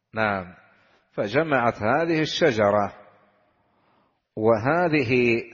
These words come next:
السجارة بينهما، بين هذا وذاك. هناك بيت جميل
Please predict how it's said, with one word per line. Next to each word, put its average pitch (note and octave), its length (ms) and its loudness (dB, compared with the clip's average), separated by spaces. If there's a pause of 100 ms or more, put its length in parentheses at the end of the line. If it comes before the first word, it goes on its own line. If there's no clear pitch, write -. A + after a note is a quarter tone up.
(120)
السجارة B2 920 0 (920)
بينهما، A#2+ 840 -2 (520)
بين B2+ 280 -2
هذا C3 760 -2 (320)
وذاك. G2 560 -2 (840)
هناك C3 280 -6
بيت A2 180 -2
جميل G2+ 800 -8